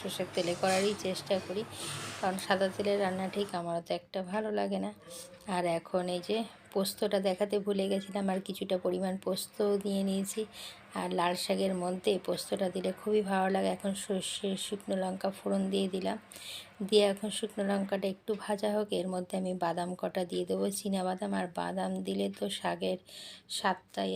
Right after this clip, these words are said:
একদম আরও বেড়ে যায়, আমাদের তো ভালো লাগে। আর এর মধ্যে কটা কাঁচা লঙ্কাও দিয়ে দিলাম। এরপরে শাকটা দিয়ে ভালো করে একটু নেড়ে চেড়ে ঢাকা চাপা দেবো, একটু এদিক ওদিক করে একটু নুন হলুদটাও একেবারে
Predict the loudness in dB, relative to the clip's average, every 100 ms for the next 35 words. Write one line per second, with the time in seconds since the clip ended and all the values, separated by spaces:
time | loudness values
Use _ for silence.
0 | -2 -4 -2 0 0 0 2 2 0 -2
1 | -2 0 0 -2 -2 -4 -8 -6 -4 0
2 | -2 -2 -2 0 2 4 2 0 -2 -4
3 | -14 -14 -16 -8 -6 -4 -4 -2 -2 -2
4 | -2 0 0 2 2 0 0 -2 0 0
5 | 0 0 0 0 -4 -4 -4 -4 -2 -4
6 | -4 -6 -6 -4 -2 -2 -2 0 0 -2
7 | -4 -8 -8 -6 -4 -2 -2 -4 -4 -4
8 | -2 -4 -8 -6 -8 -6 -6 -6 -4 -4
9 | -4 -4 -4 -2 -4 -2 -2 -4 -2 -2
10 | -2 -4 -6 -6 -10 -20 -20 -14 -4 0
11 | 2 0 0 -4 2 2 2 2 2 4